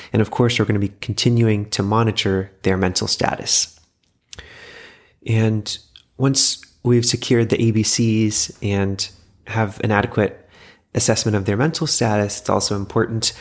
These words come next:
to decontaminate and to expose the patient, as we were discussing earlier. That's gonna really prevent ongoing exposure and injury.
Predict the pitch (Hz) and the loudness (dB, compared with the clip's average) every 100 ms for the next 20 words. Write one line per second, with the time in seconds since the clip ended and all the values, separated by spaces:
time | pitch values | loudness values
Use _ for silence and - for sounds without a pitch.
0 | - - _ - - 117 117 127 135 139 | -20 -20 _ -4 2 4 4 4 0 -6
1 | _ - 117 113 107 117 117 107 95 - | _ -4 -2 0 0 2 4 4 2 0
2 | - - 107 101 98 95 - - 113 113 | -4 -4 -4 -4 -2 -2 -2 0 2 2
3 | - - 107 104 92 - - - 101 98 | 0 0 0 0 -2 -4 -6 -6 -8 -2
4 | 101 98 98 95 98 98 - 98 98 95 | 0 0 0 0 -2 -2 -2 -2 0 -2
5 | - - - _ - - - - 113 117 | -6 -12 -20 _ -20 -18 -16 -2 0 2
6 | 131 113 104 117 117 120 - 107 95 131 | 2 2 2 2 2 -2 -2 -2 2 0
7 | 123 120 - - _ - 113 113 113 107 | 0 -2 -6 -8 _ -6 0 2 2 2
8 | 101 95 - 113 120 113 101 - 104 107 | 0 -2 0 2 2 2 0 -2 -2 0
9 | 127 170 - | 0 -2 -6